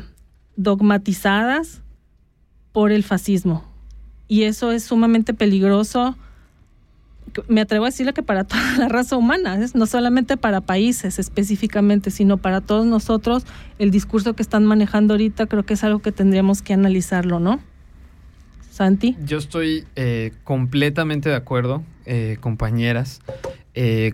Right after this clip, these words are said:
Speaker 2: con... Me recuerda mucho al programazo que se lanzaron, eh, con las tesis y la entrevista con la Rita Segato,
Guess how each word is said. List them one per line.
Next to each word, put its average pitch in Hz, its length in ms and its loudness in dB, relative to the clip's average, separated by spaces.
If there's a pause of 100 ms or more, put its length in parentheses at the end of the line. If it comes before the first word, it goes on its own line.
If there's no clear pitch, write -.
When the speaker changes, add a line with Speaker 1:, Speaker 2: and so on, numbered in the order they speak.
Speaker 2:
con... 113 880 -2 (340)
Me 143 180 2
recuerda 139 480 2
mucho 156 640 2 (300)
al 117 180 0
programazo 131 1120 0
que 139 140 -2
se 127 140 -2
lanzaron, 143 840 0 (400)
eh, 120 720 2
con 120 200 0
las 117 180 -2
tesis 147 760 -4
y 135 120 -2
la 127 100 2
entrevista 117 600 -2
con 123 240 -2
la 113 60 0
Rita 113 300 -4
Segato, 127 580 -4